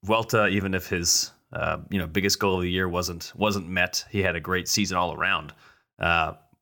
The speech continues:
you know, winning in a, a number of races in the early season. Jonas Vingegaard taking up,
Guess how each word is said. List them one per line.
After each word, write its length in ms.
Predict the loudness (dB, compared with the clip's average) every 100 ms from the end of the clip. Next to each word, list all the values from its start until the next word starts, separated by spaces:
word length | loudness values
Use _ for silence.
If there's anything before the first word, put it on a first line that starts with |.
| -4
you 80 | -2
know, 100 | 0
winning 280 | -2 -2 -4
in 120 | -4
a, 260 | -4 -6 -8 _ _ _ _ _ -6
a 80 | 0
number 260 | 2 2
of 100 | 2
races 240 | 2 0 0
in 80 | -2
the 80 |
early 240 | 0 2 2
season. 420 | 2 0 -2 -6 -10 -20 _ 0
Jonas 240 | 2 2
Vingegaard 480 | 0 2 4 4 2
taking 320 | 2 0 2
up, 160 | 2